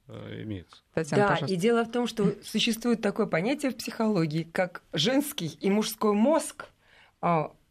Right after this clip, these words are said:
Speaker 3: на самом деле, я с
Speaker 2: Склад ума,
Speaker 3: этим
Speaker 2: да?
Speaker 3: работаю, склад ума. И, э, дело в том, что на самом деле, а, женщинам свойственна многозадачность, потому что все-таки женщины более эмоциональны, а за эмоции, вс-, если говорить, повторюсь, простым языком,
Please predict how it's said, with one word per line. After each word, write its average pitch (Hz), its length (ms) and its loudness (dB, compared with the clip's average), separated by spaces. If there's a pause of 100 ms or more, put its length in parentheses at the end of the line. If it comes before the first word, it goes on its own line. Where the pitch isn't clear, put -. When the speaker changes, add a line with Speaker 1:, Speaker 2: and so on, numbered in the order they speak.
(160)
Speaker 3:
на 175 200 4
самом 202 320 0
деле, 175 260 2
я 170 40 2 (180)
с - 20 4
Speaker 2:
Склад 226 180 4
ума, 226 60 8 (140)
Speaker 3:
этим 214 100 4
Speaker 2:
да? 196 60 2
Speaker 3:
работаю, 202 460 2
склад 208 420 0
ума. 220 340 2
И, 202 100 0 (320)
э, 185 600 0
дело 220 280 4
в 226 80 -8
том, 240 200 0
что 214 400 0 (280)
на 208 140 2
самом 214 320 4
деле, 180 320 2 (300)
а, 175 160 0
женщинам 220 380 0
свойственна 208 480 0
многозадачность, 190 920 0
потому 202 520 0
что - 200 -4
все-таки 202 800 -2 (220)
женщины 220 440 2
более 202 340 2
эмоциональны, 196 760 2
а 185 80 -2
за 175 200 2
эмоции, 220 420 2
вс-, - 240 -12
если 165 320 -2
говорить, 165 480 -2
повторюсь, 165 400 -2
простым 165 340 -2
языком, 156 420 -2